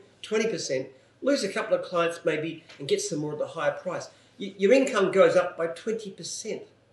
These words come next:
What, what's wrong with that? If, if people are prepared to pay, then, then why not charge a bit more?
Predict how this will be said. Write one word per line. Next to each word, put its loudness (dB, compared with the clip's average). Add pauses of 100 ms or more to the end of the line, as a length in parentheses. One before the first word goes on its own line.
(200)
What, -12
what's -4
wrong 0
with -6
that? -6
If, -8
if -8 (200)
people -6
are 2
prepared -6
to -14
pay, -4 (500)
then, -4 (100)
then -8
why 0
not 0
charge -6
a -14
bit -10
more? -6